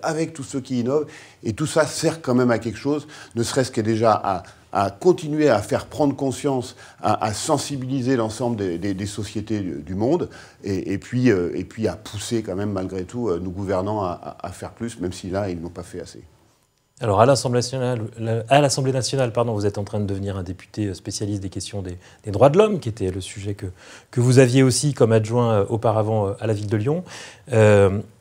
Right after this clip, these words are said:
Speaker 2: c'est, dans, dans, dans l'actualité, on a vu, euh, le sujet Interpol.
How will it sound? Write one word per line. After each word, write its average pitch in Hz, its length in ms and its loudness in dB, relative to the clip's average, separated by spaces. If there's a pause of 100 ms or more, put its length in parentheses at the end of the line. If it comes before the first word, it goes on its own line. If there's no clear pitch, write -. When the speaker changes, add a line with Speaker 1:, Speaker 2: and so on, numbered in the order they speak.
(140)
Speaker 2:
c'est, - 200 -6
dans, 127 260 8
dans, 127 220 6
dans 127 160 4
l'actualité, 135 640 0
on 104 240 -2
a 101 60 -2
vu, 104 220 -8
euh, 95 140 -4
le 90 80 -8
sujet 104 320 -6
Interpol. 147 600 -2